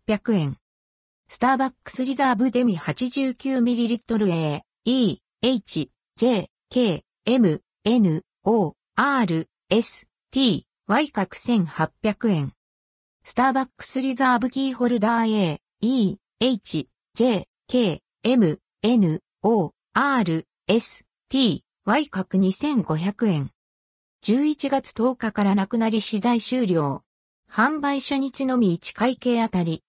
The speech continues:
各商品一点まで、翌日以降は一人一商品につき十点まで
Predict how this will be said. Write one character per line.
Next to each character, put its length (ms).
各 220
商 300
品 260
一 60
点 340
ま 100
で、 200
翌 280
日 300
以 60
降 260
は 120
一 320
人 160
一 180
商 240
品 240
に 140
つ 160
き 160
十 140
点 340
ま 100
で 240